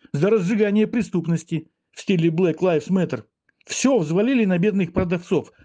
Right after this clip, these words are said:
Охранников нет. Весь полуторамиллионный город об этом прекрасно знает. Стоит сказать пароль,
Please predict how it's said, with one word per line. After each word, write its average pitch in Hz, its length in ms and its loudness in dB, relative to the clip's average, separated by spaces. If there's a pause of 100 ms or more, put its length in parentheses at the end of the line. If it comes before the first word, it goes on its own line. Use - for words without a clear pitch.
(180)
Охранников 254 640 0
нет. 208 460 0 (360)
Весь 220 260 -4
полуторамиллионный 214 760 2
город 202 300 0
об 196 100 0
этом 185 320 -2 (240)
прекрасно 185 640 0
знает. 117 440 -8 (320)
Стоит 302 320 0
сказать 247 360 -2
пароль, 269 380 -2